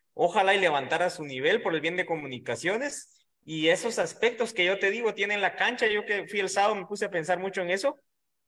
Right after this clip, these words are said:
Teniendo, por ejemplo, empezaron despuesito de las diez de la ta-, de la mañana, perdón, el entreno. Y algunos jugadores llegaron desde como tipo ocho y media y así se fueron acercando. Pero a la hora del entreno creo que ya casi ya estaban todos.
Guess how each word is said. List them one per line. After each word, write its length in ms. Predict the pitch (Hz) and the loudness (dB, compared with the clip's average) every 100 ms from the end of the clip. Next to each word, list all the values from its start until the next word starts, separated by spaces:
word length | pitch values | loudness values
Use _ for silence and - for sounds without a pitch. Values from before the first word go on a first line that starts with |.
| _ _ _ _ _ | _ _ _ _ _
Teniendo, 520 | - 175 180 220 240 240 | -2 0 2 4 4 4
por 140 | 196 | 2
ejemplo, 460 | 165 196 214 208 180 | 2 0 0 2 2
empezaron 540 | 175 214 190 220 220 | 2 0 2 0 0
despuesito 500 | 196 - 143 185 190 | -2 -2 -6 -4 2
de 60 | 175 | 2
las 120 | 147 | 2
diez 160 | 165 156 | 0 2
de 120 | 165 | 2
la 160 | 143 | 2
ta-, 120 | 139 - | 0 -2
de 180 | 135 127 | -2 -2
la 100 | 123 | -2
mañana, 340 | 120 151 127 | -2 -2 -2
perdón, 280 | 107 113 113 | -4 -4 -4
el 120 | 104 | -6
entreno. 380 | 101 143 131 87 - _ _ _ _ _ _ _ - | -4 -2 -2 -2 -12 _ _ _ _ _ _ _ -20
Y 280 | - 131 | -8 -2
algunos 360 | 131 151 175 165 | 0 2 0 0
jugadores 300 | 151 156 156 | 2 2 2
llegaron 360 | 139 139 156 147 | 2 2 2 -2
desde 260 | 127 120 | -4 -4
como 240 | 123 117 113 | -6 -8 -6
tipo 280 | 147 - 131 | -8 -2 2
ocho 760 | 120 139 180 185 185 185 180 | 2 4 6 6 4 2 -2
y 60 | 143 | -6
media 580 | 147 180 185 180 175 156 | 0 2 2 2 2 0
y 100 | 156 | 0
así 180 | 170 226 | -4 -6
se 120 | 196 | -2
fueron 240 | 202 190 | 2 2
acercando. 640 | 180 180 - 185 143 98 101 | 2 0 0 0 0 -4 -6
Pero 120 | 131 | -4
a 20 | |
la 80 | 127 | 0
hora 160 | 147 175 | 2 2
del 100 | 160 | 0
entreno 300 | 147 175 180 | -4 -4 -2
creo 180 | 160 156 | -4 -2
que 100 | 151 | -2
ya 120 | 147 | 0
casi 240 | 156 151 | -2 -2
ya 140 | 139 143 | -4 -2
estaban 400 | - 147 123 127 | 2 2 0 0
todos. 420 | 139 87 - | 0 0 -8